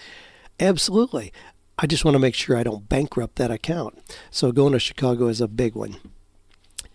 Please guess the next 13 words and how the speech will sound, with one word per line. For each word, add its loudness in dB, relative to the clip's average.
Anyway, 4
the 0
Sears 6
Tower, 0
actually, 0
it's -2
not 0
called 4
the 0
Sears 2
Tower 2
anymore. 0
The -2